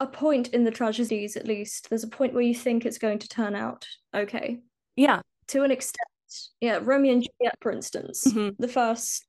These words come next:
Speaker 1: two acts.
Speaker 2: Seem fine, yeah.
Speaker 1: Comic.
Speaker 2: Comedy, yeah. I think actually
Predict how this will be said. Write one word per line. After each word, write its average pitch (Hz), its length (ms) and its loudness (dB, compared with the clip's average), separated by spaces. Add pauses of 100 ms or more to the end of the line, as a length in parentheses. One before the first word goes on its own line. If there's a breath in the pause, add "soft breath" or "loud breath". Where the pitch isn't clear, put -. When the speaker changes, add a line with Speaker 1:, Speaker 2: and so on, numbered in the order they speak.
(240)
Speaker 1:
two 226 140 2
acts. - 640 -6 (320)
Speaker 2:
Seem 202 260 2
fine, 160 340 2
yeah. 208 220 -4
Speaker 1:
Comic. 339 260 0 (120)
Speaker 2:
Comedy, 269 400 2 (380)
yeah. 202 180 2 (300 loud breath)
I 220 60 4
think 330 220 2
actually 208 480 2